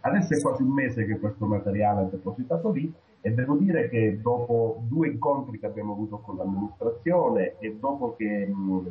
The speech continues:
venerdì sono salito io stesso in comune a chiedere le carte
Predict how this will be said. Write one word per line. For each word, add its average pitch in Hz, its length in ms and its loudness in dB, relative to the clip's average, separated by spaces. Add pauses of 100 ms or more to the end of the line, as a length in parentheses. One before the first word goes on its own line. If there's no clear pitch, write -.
venerdì 104 640 0 (260)
sono 101 280 2
salito 107 360 2
io 104 200 4
stesso - 320 -4
in 104 120 2
comune 110 300 2
a 95 80 -4
chiedere - 640 -4
le - 100 -4
carte - 720 -4